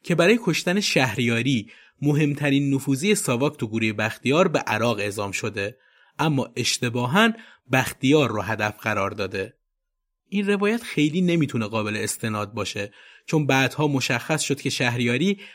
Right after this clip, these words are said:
اصلاً در محل ترور حضور نداشته و چند روز بعد از ترور بختیار از طریق بیسیم در تهران با تشکیلات در بغداد ارتباط می‌گیره و از ماجرا باخبر می‌شه.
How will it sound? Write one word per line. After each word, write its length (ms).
اصلاً 340
در 180
محل 420
ترور 380
حضور 540
نداشته 560
و 60
چند 380
روز 220
بعد 260
از 120
ترور 380
بختیار 640
از 240
طریق 340
بیسیم 520
در 160
تهران 500
با 100
تشکیلات 640
در 160
بغداد 500
ارتباط 560
می‌گیره 460
و 40
از 200
ماجرا 440
باخبر 540
می‌شه. 500